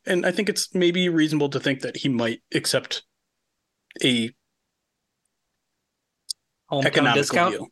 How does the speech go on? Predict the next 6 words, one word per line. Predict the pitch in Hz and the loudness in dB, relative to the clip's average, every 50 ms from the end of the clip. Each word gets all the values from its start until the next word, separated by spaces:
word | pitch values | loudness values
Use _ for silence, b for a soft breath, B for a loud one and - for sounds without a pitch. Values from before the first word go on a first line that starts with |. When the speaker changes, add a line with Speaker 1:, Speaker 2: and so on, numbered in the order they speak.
| _ _ _ | _ _ _
Speaker 1:
Yeah, | - 226 185 92 - 151 | 0 0 0 0 0 0
a | 202 | 0
little | 233 175 117 | 0 0 0
bit. | 101 98 - - - B B B B B B B B _ _ _ _ _ _ _ _ _ _ _ _ _ - | 0 -4 -6 -6 -10 B B B B B B B B _ _ _ _ _ _ _ _ _ _ _ _ _ 2
All | 202 208 | 4 4
right. | 175 - | 4 2